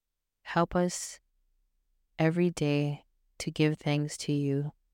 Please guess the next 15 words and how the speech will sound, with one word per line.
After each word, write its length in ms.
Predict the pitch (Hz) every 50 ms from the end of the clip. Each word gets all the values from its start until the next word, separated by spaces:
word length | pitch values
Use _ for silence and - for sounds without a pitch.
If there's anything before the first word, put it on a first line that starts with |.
| _ _ _ _ _ _ _ _ _ -
and 100 | 156 151
to 120 | - 165
give 220 | 156 - 170 165 -
thanks 460 | - 160 156 156 156 143 147 - - -
to 280 | - - 165 160 156 147
those 440 | - 156 151 151 156 170 180 170
around 480 | - 127 143 147 143 139 139 139 139 139
us. 480 | 139 143 147 143 - - - - - - _ _ _ _ _ _ _ _ _ _ _ _ _ _ _ _ _ _ _
You 600 | - 170 165 165 170 175 175 180 185 190 185 - -
are 720 | - 156 147 147 147 147 147 147 147 143 143 147 143 - - - - - _ _ _ _ _ _ _ _ _ _ _ _ _ _ _ _ _ _ _ _ _ -
our 160 | - 147 143 143
God, 460 | - - 151 147 156 160 170 180 190 - - - - _ _ _ _ _
you 200 | - 160 143 147
are 220 | 131 131 139 131
almighty, 800 | 123 135 135 139 139 139 139 139 143 - 156 147 147 156 156 -